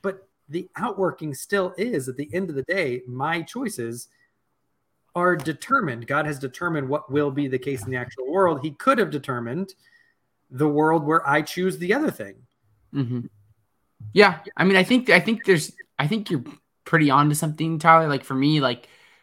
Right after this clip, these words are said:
Speaker 2: when I think about Molinism, I'm like, it's gonna run into this, like, these similar problems. Like, I think about, like, the question of, like,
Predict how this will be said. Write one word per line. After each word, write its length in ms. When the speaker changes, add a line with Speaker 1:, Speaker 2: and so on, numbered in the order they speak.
Speaker 2:
when 120
I 60
think 120
about 160
Molinism, 640
I'm 140
like, 280
it's 120
gonna 140
run 200
into 100
this, 300
like, 140
these 160
similar 260
problems. 360
Like, 100
I 40
think 160
about, 140
like, 120
the 40
question 300
of, 80
like, 180